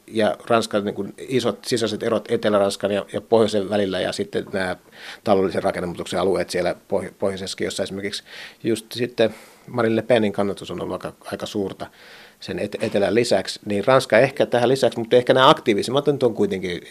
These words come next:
Espanja, Italia ja, ja Yhdistynyt kuningaskunta.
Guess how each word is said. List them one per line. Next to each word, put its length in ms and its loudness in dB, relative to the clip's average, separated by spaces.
Espanja, 500 -8
Italia 460 -4
ja, 140 -4
ja 100 0
Yhdistynyt 380 -4
kuningaskunta. 680 -4